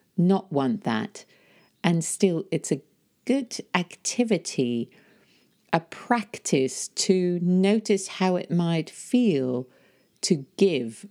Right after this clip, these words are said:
what you want to have. That can lead both to a conversation with those who work for you about the autonomy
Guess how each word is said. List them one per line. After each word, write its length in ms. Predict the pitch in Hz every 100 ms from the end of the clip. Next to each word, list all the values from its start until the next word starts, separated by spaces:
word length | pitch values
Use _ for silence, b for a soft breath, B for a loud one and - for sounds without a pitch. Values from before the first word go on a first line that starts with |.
| _
what 260 | 139 151
you 260 | 143 143 143
want 280 | 143 135 135
to 140 | 135
have. 560 | 117 113 113 76 - - _ _ _ _ _ _ _ _ _ _ _ _ _ _ _ _ _ _ _ _ _ _ _ _ _ _ _ _ -
That 220 | 190 -
can 240 | 202 175
lead 300 | 175 170 160 -
both 480 | 240 277 196 - -
to 420 | - 175 165 156 -
a 80 | 151
conversation 840 | - 156 147 143 165 170 - 147
with 160 | 143
those 280 | 139 143 135
who 140 | - 143
work 280 | 175 202
for 180 | - 156
you 360 | 127 123 120 -
about 520 | 147 - 190 139 135 -
the 200 | - 143
autonomy 600 | 139 - 180 160 139 156